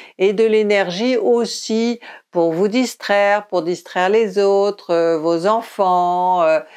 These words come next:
vous voyez, ce sera à la fois agréable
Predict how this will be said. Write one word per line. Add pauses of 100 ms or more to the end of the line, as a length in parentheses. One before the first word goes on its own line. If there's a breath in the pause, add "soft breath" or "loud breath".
(220 loud breath)
vous
voyez,
ce
sera (360 loud breath)
à
la
fois
agréable